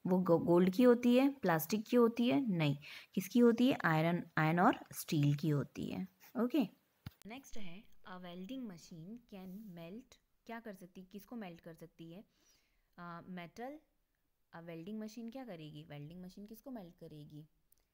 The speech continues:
मेटल को या बटर को या फेविकॉल को? ऑब्वियस सी बात है, मेटल को करेगी, ठीक है। Metal and stick two metals together, और दो मेटल्स को आपस में जोड़ देती है।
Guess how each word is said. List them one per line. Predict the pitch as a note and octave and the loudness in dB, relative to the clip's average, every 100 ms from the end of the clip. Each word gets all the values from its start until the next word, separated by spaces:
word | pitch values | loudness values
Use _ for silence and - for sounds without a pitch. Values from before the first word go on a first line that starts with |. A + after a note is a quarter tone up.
| _ _ _ | _ _ _
मेटल | E3+ D#3+ F#3+ G#3 | -16 -12 -12 -12
को | A#3+ B3+ | -10 -10
या | C#4 G#3+ | -8 -10
बटर | F#3 E3 D#3+ G#3+ | -10 -10 -10 -12
को | G#3+ C#4 | -10 -10
या | C#4 | -10
फेविकॉल | C#4+ G#3 F#3 F#3+ D#3 C#3+ | -10 -10 -10 -12 -14 -16
को? | - D#3+ D#3+ _ _ _ D#3+ | -18 -20 -20 _ _ _ -20
ऑब्वियस | D#3+ E3+ F3+ | -20 -20 -18
सी | F#3+ | -18
बात | F3+ D#3+ | -16 -16
है, | F3 | -14
मेटल | F#3+ G#3+ A3 | -14 -14 -18
को | A3 | -16
करेगी, | G3+ F3+ F3 F3 F3+ _ _ | -14 -14 -16 -18 -20 _ _
ठीक | C#4 C#4 | -18 -16
है। | F3 _ _ _ _ _ _ _ _ - | -20 _ _ _ _ _ _ _ _ -16
Metal | E3 E3+ G#3 C4+ | -14 -12 -14 -14
and | G#3 F3 - | -12 -14 -14
stick | - B3 - | -16 -16 -14
two | F#3+ F#3+ | -12 -12
metals | D#3 G#3+ F4 - _ - | -10 -12 -12 -20 _ -16
together, | B3 G3 C#3 C3 D3 _ E3 | -10 -10 -10 -14 -20 _ -16
और | |
दो | E3+ F3+ | -12 -12
मेटल्स | F3 D#3+ D#3+ - | -12 -14 -16 -12
को | G3+ | -12
आपस | D#3+ D#3+ | -12 -14
में | C#4 | -12
जोड़ | A3 E3+ D3+ | -10 -10 -12
देती | C#3+ - C3+ | -14 -16 -18
है। | C#3 | -18